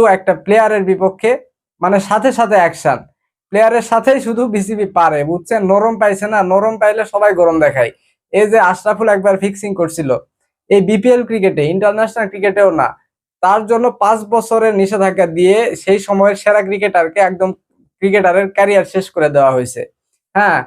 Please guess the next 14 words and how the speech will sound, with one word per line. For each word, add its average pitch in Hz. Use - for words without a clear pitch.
অন্যদিকে 214
পাকিস্তানের 208
দিকে 180
তাকান 170
না, 135
ওই 160
যে, 196
আহ, 143
মোহাম্মদ 196
আমির 180
ফিক্সিং 190
করছিল 190
ইন্টারন্যাশনাল 190
ক্রিকেটে, 139